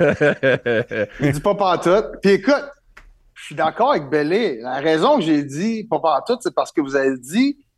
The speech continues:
Speaker 2: Patrick Laine va permettre aux Canadiens de, de, de, de
Speaker 1: Ouais.
Speaker 2: s'améliorer. Pour moi, ça, ça va. Tu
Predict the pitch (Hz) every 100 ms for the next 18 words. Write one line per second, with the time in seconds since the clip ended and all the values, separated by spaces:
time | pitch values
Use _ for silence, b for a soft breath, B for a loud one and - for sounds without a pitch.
0 | _ _ _ - 180 180 254 214 175 156
1 | 240 165 151 160 120 147 175 - - 139
2 | - 143 131 117 131 156 113 - - -
3 | 123 120 110 113 123 123 127 131 127 147
4 | 139 123 135 143 143 135 160 254 202 -
5 | 147 165 147 170 - - - -